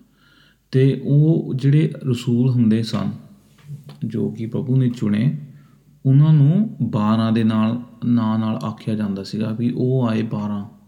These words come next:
ਚਾਹੇ ਇੱਕ ਰਸੂਲ ਵੀ ਆਉਂਦਾ ਸੀ, ਉਹਨਾਂ ਨੂੰ ਉਹ ਬਾਰਾਂ ਕਹਿੰਦੇ ਸੀਗੇ। ਕਹਿਣ ਦਾ ਭਾਵ ਇਹ ਹੈ ਕਿ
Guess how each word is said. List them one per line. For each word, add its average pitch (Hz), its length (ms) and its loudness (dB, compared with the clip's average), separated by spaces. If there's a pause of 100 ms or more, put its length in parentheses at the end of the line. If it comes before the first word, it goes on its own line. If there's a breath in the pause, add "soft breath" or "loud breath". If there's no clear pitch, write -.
(1080)
ਚਾਹੇ 117 720 -2
ਇੱਕ 120 260 0
ਰਸੂਲ 131 400 2
ਵੀ 135 100 2
ਆਉਂਦਾ 117 220 0
ਸੀ, 131 160 -4
ਉਹਨਾਂ 127 160 2
ਨੂੰ 139 180 4
ਉਹ 135 40 2
ਬਾਰਾਂ 107 460 0
ਕਹਿੰਦੇ 101 340 -4
ਸੀਗੇ। 107 400 -6 (540)
ਕਹਿਣ 107 240 -2
ਦਾ 120 100 -2
ਭਾਵ 117 320 -4
ਇਹ 117 160 0
ਹੈ 139 180 -2
ਕਿ 156 400 0